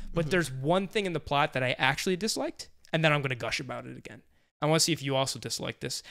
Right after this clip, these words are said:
Speaker 1: Actually, I think I know you do, because we talked about this with the patrons. This is one of the points that was brought up.
Speaker 2: Mm-hmm.
Speaker 1: So I didn't like how when Cassius stabbed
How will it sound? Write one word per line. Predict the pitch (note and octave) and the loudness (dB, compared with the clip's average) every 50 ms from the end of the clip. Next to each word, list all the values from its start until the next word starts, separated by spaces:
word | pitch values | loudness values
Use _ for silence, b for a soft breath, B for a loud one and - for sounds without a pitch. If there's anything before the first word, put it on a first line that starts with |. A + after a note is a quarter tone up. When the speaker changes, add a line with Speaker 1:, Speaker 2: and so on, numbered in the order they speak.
| B | B
Speaker 1:
Actually, | B G3+ - G3 | B 2 4 4
I | E3 | 2
think | - F#3+ D#3+ - - | 2 0 -4 -4 -4
I | F3+ D3+ | -4 -2
know | D3 | -2
you | C#3+ C3+ B2+ | -2 -2 -4
do, | A#2+ B2 | -6 -6
because | A#2 B2+ B2+ C#3 | -6 -6 -4 -4
we | D#3+ | -4
talked | D3+ - D3 C#3+ - | -2 0 0 0 0
about | - C#3 C3 | -2 -4 -4
this | C3 - | -4 -6
with | C3 | -8
the | B2 A2+ | -10 -8
patrons. | - B2 B2+ - D3+ C#3 B2 | -6 -4 -4 -4 -4 -6 -6
This | B2+ B2+ C3+ | -6 -8 -8
is | B2+ | -8
one | A#2 B2+ B2 | -6 -6 -6
of | A#2+ A2 | -6 -8
the | A2 | -10
points | - - A#2 A#2 A#2+ - - | -10 -10 -10 -8 -8 -6 -6
that | C#3 | -8
was | D3 A#2+ | -8 -8
brought | A2+ - C3+ C3 C3+ | -8 -6 -4 -2 -2
up. | C#3+ D#3 - - B B B B B B C#3+ | -4 -4 -6 -10 B B B B B B -10
Speaker 2:
Mm-hmm. | C3+ C3 A#2+ A2 - | -8 -8 -8 -8 -4
Speaker 1:
So | - - - G3 F3+ F3+ | 0 2 4 6 6 6
I | E3+ D#3+ | 6 4
didn't | D3 - - F3 F#3+ G#3+ A3 - | 4 2 2 2 2 2 0 -2
like | F3 D#3+ D#3+ E3 E3 E3 - - | 0 2 2 2 2 0 -4 -10
how | - - D3+ C#3+ C#3+ C#3 C#3 C#3 C#3 - - | -6 -2 2 2 4 4 4 2 0 -2 -2
when | - C#3+ C#3+ | -4 -6 -6
Cassius | - - - - C#3+ C#3 D3+ - - D#3+ D3+ - - - - | -6 -6 -2 2 2 2 2 2 0 0 0 -2 -2 -2 0
stabbed | - - - - - - C#3 B2 C3 C3+ C3+ C#3+ C3+ - | 2 2 4 2 2 2 4 4 6 4 4 2 -4 -12